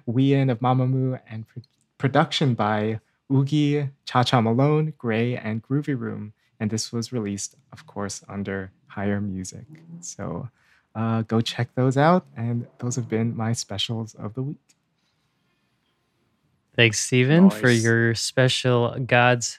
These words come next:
Speaker 2: menu, <laughs> menu. Um, that was, uh, that sounds delicious. Okay.
Speaker 3: <laughs>
Speaker 2: All right.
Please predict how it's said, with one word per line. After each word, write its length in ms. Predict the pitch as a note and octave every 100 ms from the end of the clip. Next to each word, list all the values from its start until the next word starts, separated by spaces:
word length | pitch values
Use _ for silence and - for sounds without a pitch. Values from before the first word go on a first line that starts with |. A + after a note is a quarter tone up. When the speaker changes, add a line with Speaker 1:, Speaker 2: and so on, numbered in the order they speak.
| _
Speaker 2:
menu, 260 | B2+ B2+ B2 B2 -
<laughs> 120 | G3+
menu. 460 | B2 C#3+ C3 D3 E3 _ _ - - - - -
Um, 920 | A#2+ A#2 A2+ A2 A2 A2 A2 A2+ A#2+ - _ _ _ -
that 140 | G#2
was, 240 | G#2 G#2+ A2+
uh, 320 | A#2+ A#2+ B2 - _ -
that 140 | A#2+
sounds 360 | - C3 C3 -
delicious. 600 | E3+ G3+ - A2 - - - - D3
Okay. 480 | B2+ B2 C3+ A2+ F#2+ - - -
Speaker 3:
<laughs> 260 | _ -
Speaker 2:
All 140 | C#3 C#3+
right. 500 | C3+ A2+ - -